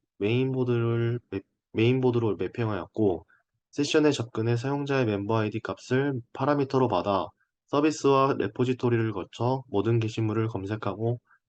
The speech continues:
게시물 리스트를 메인 화면에 모델로 뿌려주며 타임리프로 화면에서 렌더링하게 되어 있습니다. 태그 리스트에서,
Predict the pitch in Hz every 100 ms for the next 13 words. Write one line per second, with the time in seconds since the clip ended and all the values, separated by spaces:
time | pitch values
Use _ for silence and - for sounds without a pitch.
0 | _ - 117 117 117 131 135 139 117 107
1 | - - 123 123 123 123 _ _ _ _
2 | _ - 131 135 127 _ _ _ - 101
3 | 117 127 117 117 117 98 107 113 127 127
4 | 131 101 110 95 - _ - _ - 151
5 | 165 160 151 - 143 139 147 170 180 -
6 | - 151 151 135 139 107 101 113 110 110
7 | 113 95 87 - 90 80 78 - _ _
8 | _ _ _ _ _ _ _ _ _ _
9 | _ _ _ _ _ _ - _ _ _
10 | - 165 165 160 127 - 131 123 131 139